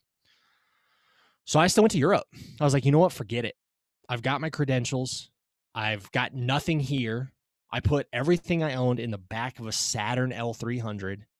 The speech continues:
which is a small little sedan, moved from Texas back to Colorado, moved back in with my parents for, like, six weeks or so.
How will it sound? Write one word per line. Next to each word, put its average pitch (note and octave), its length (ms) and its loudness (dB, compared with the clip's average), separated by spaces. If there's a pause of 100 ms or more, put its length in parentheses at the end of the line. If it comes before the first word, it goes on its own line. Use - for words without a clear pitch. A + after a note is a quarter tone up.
(140)
which G#2+ 200 -6
is G2 140 -10
a G2+ 60 -10
small G#2+ 340 -2
little B2+ 180 -2
sedan, G#2+ 520 -6 (640)
moved A#2 180 -2
from A#2 100 -4
Texas C3 520 -6
back B2 180 -4
to C3+ 80 -10
Colorado, G2+ 640 -2 (1120)
moved A#2+ 320 -6
back C#3+ 300 4
in C#3 60 4
with C3 120 2
my B2 100 0
parents A2+ 400 -2
for, - 100 -6
like, F#2+ 400 -6 (300)
six - 880 -4
weeks A2 480 -6
or G#2+ 120 -2
so. G2 540 -6